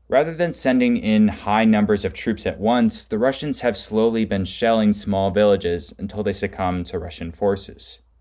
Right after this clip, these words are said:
Now, possibly due to this change in strategy, around two hundred Ukrainian soldiers are dying every day fighting off the Russian offensive.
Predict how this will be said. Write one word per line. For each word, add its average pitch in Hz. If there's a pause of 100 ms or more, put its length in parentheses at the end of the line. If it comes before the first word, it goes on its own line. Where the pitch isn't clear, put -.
(120)
Now, 110
possibly 107
due 101
to 101
this 107
change 101
in 90
strategy, 98 (360)
around 120
two 139
hundred 139
Ukrainian 113
soldiers 95
are -
dying 92
every 95
day 107
fighting 92
off 101
the 98
Russian 85
offensive. 87